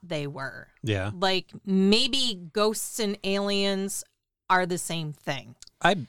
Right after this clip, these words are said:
Speaker 2: I wouldn't disagree with that.
Speaker 1: And, uh, then they take it a step further in that the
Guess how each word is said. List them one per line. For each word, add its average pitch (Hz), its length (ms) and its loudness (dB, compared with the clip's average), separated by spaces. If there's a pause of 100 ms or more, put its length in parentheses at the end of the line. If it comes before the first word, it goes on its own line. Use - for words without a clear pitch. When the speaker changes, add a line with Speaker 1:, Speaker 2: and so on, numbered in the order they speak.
(580)
Speaker 2:
I 139 100 0
wouldn't 110 300 -4 (480)
disagree 98 420 -4
with 92 140 -8
that. 95 200 -10 (520)
Speaker 1:
And, 220 580 0 (380)
uh, 226 180 0
then 254 300 -2
they 262 160 0
take 233 260 -2
it 220 140 0
a 202 80 2
step - 340 0 (100)
further 208 880 2 (280)
in 226 300 2
that 196 540 0 (1160)
the 208 540 0